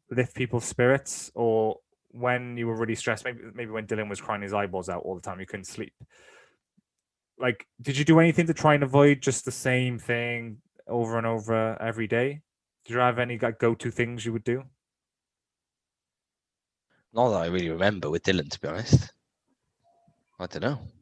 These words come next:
Speaker 2: Um,
Speaker 1: 'Cause think, so, for example, things would be, um, you know, mixing things up. Maybe go to the park, or maybe put on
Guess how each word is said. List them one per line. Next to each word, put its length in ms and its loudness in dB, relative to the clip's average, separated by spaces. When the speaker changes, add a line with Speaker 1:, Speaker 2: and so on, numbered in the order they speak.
Speaker 2:
Um, 360 -2
Speaker 1:
'Cause 200 -4
think, 300 6
so, 300 6
for 220 0
example, 540 2
things 380 0
would 180 -6
be, 640 -2
um, 520 -6
you 60 -4
know, 120 4
mixing 300 -2
things 200 -4
up. 100 2
Maybe 480 2
go 200 10
to 100 0
the 80 4
park, 540 4
or 260 6
maybe 320 8
put 200 6
on 480 6